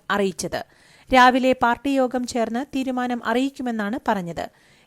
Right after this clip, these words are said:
കേവല ഭൂരിപക്ഷം ഉറപ്പിക്കാനാകാത്ത സ്ഥിതിയിലാണ് പ്രതികരണം. ഇന്ത്യയിൽ നിന്ന് കോവിഷീൽഡ് വാക്സിൻ ആവശ്യപ്പെട്ട രാജ്യങ്ങൾ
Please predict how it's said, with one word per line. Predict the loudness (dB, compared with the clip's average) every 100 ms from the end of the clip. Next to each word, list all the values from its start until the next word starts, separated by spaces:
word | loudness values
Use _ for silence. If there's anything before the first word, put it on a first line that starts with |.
| -2
കേവല | 4 6 6 4
ഭൂരിപക്ഷം | 2 -2 0 -4 -4 -4 -2
ഉറപ്പിക്കാനാകാത്ത | 0 0 -2 -2 -2 0 0 0 0
സ്ഥിതിയിലാണ് | -4 -2 -2 0 0 -2 -2 -2
പ്രതികരണം. | -2 -2 -4 -6 -16 _ _ _ _ _ _ _ _ _ _ _ _ _ _ _ _ _ _ _ _ _ -4
ഇന്ത്യയിൽ | 0 4 6 6 4
നിന്ന് | 2 0 0 -4 -6
കോവിഷീൽഡ് | 4 4 6 2 0 -2 0
വാക്സിൻ | 2 0 0 -6 -4
ആവശ്യപ്പെട്ട | -4 -2 -2 -2
രാജ്യങ്ങൾ | -2 0 -2 -4 -4 -4